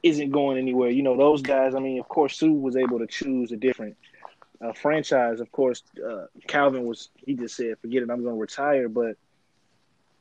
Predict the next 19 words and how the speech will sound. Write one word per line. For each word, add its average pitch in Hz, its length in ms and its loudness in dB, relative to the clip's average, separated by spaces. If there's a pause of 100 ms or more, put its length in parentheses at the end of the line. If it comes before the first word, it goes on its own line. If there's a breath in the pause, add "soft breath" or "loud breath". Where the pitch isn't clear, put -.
(960)
I 180 120 6
look 165 300 2
at 117 100 -4
Stafford 175 460 2
like, 131 300 0
you 156 100 -4
know, 135 180 0
are 135 120 4
you 175 200 -2
pl-, 190 240 -8
'cause 151 180 -2
I 196 120 2
don't 165 220 -2
know 135 220 -2
if - 80 -10
he's 139 180 -6
playing 160 440 -6
to 127 100 -12
win 185 460 -4